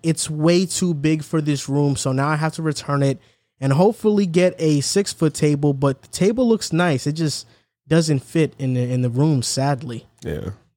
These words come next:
Speaker 1: And yes, and Riv today is, uh, recording this episode, even though he has responsibilities. He has
Speaker 2: <laughs>
Speaker 1: daddy duty today, but he's still recording this episode because we have to get it out for you guys, give you guys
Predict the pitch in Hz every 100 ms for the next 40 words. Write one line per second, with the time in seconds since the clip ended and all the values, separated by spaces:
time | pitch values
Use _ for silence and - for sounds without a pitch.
0 | _ - 135 143 139 - 135 127 160 170
1 | 165 - 151 147 160 - 139 131 131 123
2 | 117 - - 135 - 156 151 147 147 -
3 | 143 143 - 147 156 - _ _ - 143
4 | 147 147 143 147 135 147 139 131 - 139
5 | - 131 135 135 135 147 156 143 139 123
6 | 127 160 196 170 156 151 143 143 139 147
7 | 143 - - 165 165 175 - 214 214 185
8 | 202 190 165 170 165 170 151 143 147 165
9 | 160 156 156 151 139 139 - _ _ _
10 | 175 170 180 202 165 160 156 139 147 156
11 | 160 151 147 147 139